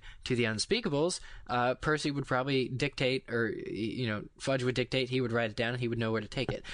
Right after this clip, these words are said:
What I'm saying is Percy has the information 'cause he works at the ministry. Doesn't mean he knows everything about the Veil,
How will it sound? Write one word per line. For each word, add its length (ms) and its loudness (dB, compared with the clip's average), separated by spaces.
What 140 4
I'm 80 0
saying 240 2
is 120 0
Percy 320 0
has 120 2
the 100 2
information 480 -2
'cause 160 -4
he 80 -2
works 240 -6
at 60 -10
the 80 -6
ministry. 460 -2
Doesn't 180 2
mean 140 4
he 80 2
knows 220 2
everything 320 4
about 200 0
the 80 -4
Veil, 240 2